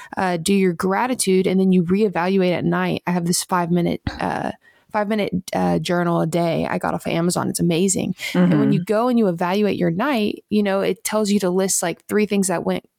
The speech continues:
Speaker 1: good and you, like, focus on those. But if I thought about the other three things that went bad, you know, I could really
Speaker 2: Yeah.
Speaker 1: go to bed, like, upset, you know? So
Speaker 2: I don't understand why anyone would be against something that is helpful for, to a lot of people.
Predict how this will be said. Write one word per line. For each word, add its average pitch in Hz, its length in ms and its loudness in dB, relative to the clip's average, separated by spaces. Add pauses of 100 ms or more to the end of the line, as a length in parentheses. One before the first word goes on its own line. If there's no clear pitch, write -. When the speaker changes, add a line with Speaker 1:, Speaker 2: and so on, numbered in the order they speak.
Speaker 1:
good 247 300 0
and 190 160 2
you, 180 140 4
like, 160 180 -2
focus - 360 -2
on 185 160 -2
those. - 500 -4 (540)
But 240 100 0
if 247 100 -2
I 247 420 0
thought 254 180 0
about 233 200 -2
the 196 60 -2
other 208 160 0
three 214 240 0
things 202 300 0
that 185 120 0
went 185 200 0
bad, 185 500 0
you 202 80 2
know, 190 140 0
I 185 180 -2
could 190 240 -2
really 190 240 2
Speaker 2:
Yeah. 151 80 2
Speaker 1:
go 185 80 0
to 185 60 0
bed, 175 400 0
like, 165 240 -2
upset, - 500 -4 (120)
you 196 120 2
know? 180 180 0 (160)
So 180 340 0 (760)
Speaker 2:
I 202 160 0
don't 339 180 2
understand 214 520 0
why 156 100 2
anyone 165 400 0
would 156 140 0
be 151 140 2
against 127 380 0
something 156 440 0
that 139 160 0
is - 100 -2
helpful 135 320 -2
for, 135 160 -4
to 139 240 0
a - 20 0
lot 117 200 0
of 151 100 -4
people. 180 460 -2